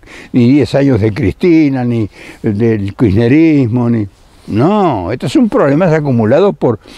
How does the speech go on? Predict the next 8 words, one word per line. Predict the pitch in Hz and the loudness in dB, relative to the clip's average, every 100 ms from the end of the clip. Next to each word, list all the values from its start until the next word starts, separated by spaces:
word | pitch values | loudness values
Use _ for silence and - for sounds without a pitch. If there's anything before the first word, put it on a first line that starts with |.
| - - - - | -20 -20 -16 -4
por | 123 117 113 101 - - - _ - _ - | 0 0 0 -2 -8 -20 -20 _ -20 _ -6
cuarenta | 147 131 170 165 131 110 208 | -2 0 2 2 0 0 0
años | 196 113 196 | 0 0 -2
atrás, | 98 214 285 147 69 - - - - - | -2 0 0 -2 -4 -8 -18 -20 -16 -6
que | 87 | -2
vienen | 98 127 254 226 | 0 2 0 0
a-, | 160 101 - - - | 0 -2 -6 -18 -6
apilándose. | 165 - 147 226 151 107 - 82 | -4 0 2 2 2 0 -2 -6